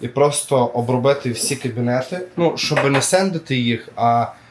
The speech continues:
бо то, мені здається, більше часу займе, а так просто зняти всі, ну, я думаю, це не просто буде, але зняти спочатку всю фарбу, а потім все повитирати, обезжирити, по-, посендити, якось так це все зробити,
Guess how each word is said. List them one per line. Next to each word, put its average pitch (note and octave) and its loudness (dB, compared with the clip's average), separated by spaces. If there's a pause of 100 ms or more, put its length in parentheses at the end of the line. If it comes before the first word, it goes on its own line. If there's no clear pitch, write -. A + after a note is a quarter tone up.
(140)
бо A2+ -4
то, D3 2
мені C#3+ 0
здається, C3+ -2
більше D3 -2
часу A#2 -2
займе, A2 -4
а A2 -2
так - 0
просто B2 -2
зняти B2+ -2
всі, A#2+ -2
ну, C#3 -6
я B2+ -4
думаю, B2 -2
це A#2+ -6
не G#2+ -6
просто B2 -2
буде, F#2 -12
але G#2 -8 (180)
зняти A#2+ -6
спочатку - -8
всю G#2 -14
фарбу, C3+ 0 (720)
а G#2+ -6
потім B2 -2
все A#2 -2
повитирати, A2+ -6 (180)
обезжирити, G#2 -8 (300)
по-, A2 -6
посендити, B2 -4
якось G#2 -10
так - -6
це G#2 -18
все G#2 -14
зробити, A2+ -4